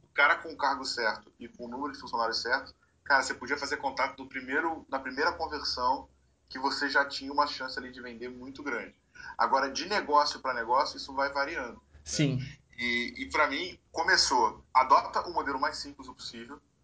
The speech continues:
Speaker 1: começa a, a olhar a taxa de conversão entre um degrau e outro, e conforme você vê uma taxa de conversão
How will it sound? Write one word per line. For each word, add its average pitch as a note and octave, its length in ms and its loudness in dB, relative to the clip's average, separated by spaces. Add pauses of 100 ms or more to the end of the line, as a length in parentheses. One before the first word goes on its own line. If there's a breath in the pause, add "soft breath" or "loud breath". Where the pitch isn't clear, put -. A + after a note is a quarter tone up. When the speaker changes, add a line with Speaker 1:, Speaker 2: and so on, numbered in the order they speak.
(320)
Speaker 1:
começa D3 480 6
a, D#3+ 460 4
a D3 60 6
olhar B2 340 6
a - 180 2
taxa - 320 0
de - 80 -16
conversão A#2+ 760 -8
entre C3+ 460 -12
um B2+ 240 -16
degrau A2 420 0
e A2 60 -8
outro, G#2+ 340 -8 (400 soft breath)
e A#2+ 60 -8
conforme D#3+ 500 0
você F3 240 -2
vê C#3 80 -6
uma C3 160 0
taxa B2 280 -4
de B2 40 -10
conversão A#2 480 -10